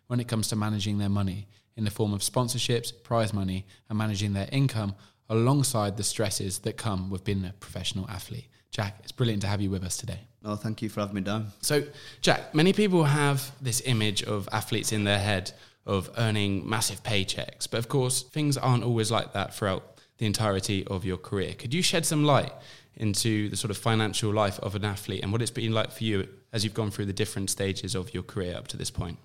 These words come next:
Speaker 2: Yeah, definitely. I think there's a big misconception sometimes for professional athletes. Grassroots boxing, started amateur at ten years old,
Speaker 1: Mm-hmm.
Speaker 2: uh, turned professional at nineteen. And as a turned professional, it took me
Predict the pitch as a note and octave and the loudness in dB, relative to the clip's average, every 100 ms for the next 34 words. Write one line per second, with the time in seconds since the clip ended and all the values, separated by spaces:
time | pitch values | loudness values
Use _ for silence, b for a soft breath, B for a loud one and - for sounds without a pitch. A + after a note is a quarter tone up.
0 | - C#3 C3+ C#3 C3 A2 A#2 C#3 C3 A2 | -6 -2 2 2 2 2 2 4 2 2
1 | A2 A2 A2 A2+ A2 - G2+ - G#2+ - | 2 2 0 -2 -4 -4 -6 -4 -4 -4
2 | G#2 - G2+ G2 F#2 G2 G2 - G#2+ G2+ | -6 -2 -2 0 0 0 -2 -8 -14 -12
3 | - F#2+ F#2+ F2+ - F2+ F#2+ - - - | -10 -6 -4 -4 -4 -4 -4 -4 -8 -4
4 | G#2+ F#2 G#2 F#2 - - - G2+ G2 G2 | -2 -2 -4 -2 -2 -2 -2 -2 0 -2
5 | - - - G2+ A2+ G2+ - - F#2+ - | -10 -18 -6 -6 -2 -4 -4 -4 -4 -4
6 | - F#2+ G2 F#2+ G2 G2+ G2 - B - | -4 -2 0 0 0 -2 -2 -8 B -14
7 | F#2 G2 G2 F2+ F2+ - G#2+ G2 G2 - | -10 -8 -6 -6 -6 -4 -2 -2 -4 -6
8 | G2 - F#2+ F#2+ G2+ G2 G2 G2 G2+ G2+ | -6 -4 -6 -4 -2 -2 -2 0 -2 -2
9 | G2+ A2 A2+ A2 A#2+ A2 G#2+ G#2+ G2+ - | 0 0 0 2 2 2 0 -2 -2 0
10 | G2+ G#2 G#2 G2 - A#2 - G#2 | 0 -2 -4 -10 -6 -4 0 0